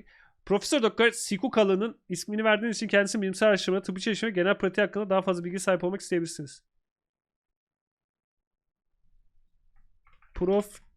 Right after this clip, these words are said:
Doktor Sikukal'ın <laughs> Kalın'ın hayatını anlatır mısın? Böyle biri varmış.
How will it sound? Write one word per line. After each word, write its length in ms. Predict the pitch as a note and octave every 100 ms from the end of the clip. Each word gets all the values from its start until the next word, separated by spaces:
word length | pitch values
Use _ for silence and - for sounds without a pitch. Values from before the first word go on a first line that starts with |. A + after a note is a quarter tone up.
| _ -
Doktor 520 | E3 E3 - F3 F3 - _ _ _ _
Sikukal'ın 1080 | - - - E3+ G#3+ F#3+ F#3+ F3+ F3 F3 G3 _ _ _ _ _ _ _ _ _ _ _ _ _ _ _ _ -
<laughs> 60 | - - - - _ _ _ _ - - _ _ _ _ -
Kalın'ın 440 | E3+ F3 F3 F#3 G#3 - - - - _ _ - - _ _ - _ _ -
hayatını 640 | D#3+ E3+ E3+ - F3+ F3+ - - -
anlatır 520 | E3 E3+ F3 E3+ G3+
mısın? 420 | G3 D3+ - D3+ - - - - - - - - - - - - _ _ _ _ _ _ _ _ _ -
Böyle 220 | D#3+ F3
biri 120 | F#3+
varmış. 540 | G3 F#3+ D#3+ - -